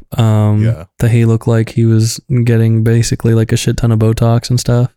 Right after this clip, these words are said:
Speaker 2: Yeah, yeah.
Speaker 1: And people thought it was real. I'm like, "Are y'all retarded?"
Speaker 2: Oh, where he, like, has his face, like, sculpted, like,
Speaker 1: Yeah.
Speaker 2: handsome
Speaker 1: I
Speaker 2: Squidward
Speaker 1: was
Speaker 2: type
Speaker 1: like,
Speaker 2: shit?
Speaker 1: I
Speaker 2: Yeah.
Speaker 1: was like, "It's obviously not, he's
Speaker 2: Yeah.
Speaker 1: not real. What the fuck are y'all?" But it was
Speaker 2: It was
Speaker 1: legit articles.
Speaker 2: Yeah.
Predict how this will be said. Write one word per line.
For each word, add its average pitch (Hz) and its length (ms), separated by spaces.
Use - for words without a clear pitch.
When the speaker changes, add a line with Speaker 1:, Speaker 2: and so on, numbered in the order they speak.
Speaker 2:
Yeah, 98 140
yeah. 92 340
Speaker 1:
And 123 140
people 123 200
thought 143 160
it 139 60
was 117 140
real. 113 220
I'm 117 60
like, 113 160
"Are 117 40
y'all 151 240
retarded?" 139 640
Speaker 2:
Oh, 139 200
where 131 120
he, 139 80
like, 123 160
has 131 160
his 113 120
face, 123 220
like, 107 140
sculpted, 107 560
like, 135 180
Speaker 1:
Yeah. 170 380
Speaker 2:
handsome 123 140
Speaker 1:
I - 60
Speaker 2:
Squidward 165 100
Speaker 1:
was 135 180
Speaker 2:
type 165 140
Speaker 1:
like, 170 80
Speaker 2:
shit? 139 300
Speaker 1:
I - 20
Speaker 2:
Yeah. 165 140
Speaker 1:
was 165 200
like, - 220
"It's - 180
obviously 170 640
not, 156 280
he's 151 160
Speaker 2:
Yeah. 151 180
Speaker 1:
not 165 280
real. 151 540
What 147 200
the 190 120
fuck 190 160
are 190 80
y'all?" 180 340
But - 200
it 151 80
was 156 160
Speaker 2:
It 147 100
was 131 140
Speaker 1:
legit 151 180
articles. 123 720
Speaker 2:
Yeah. 95 400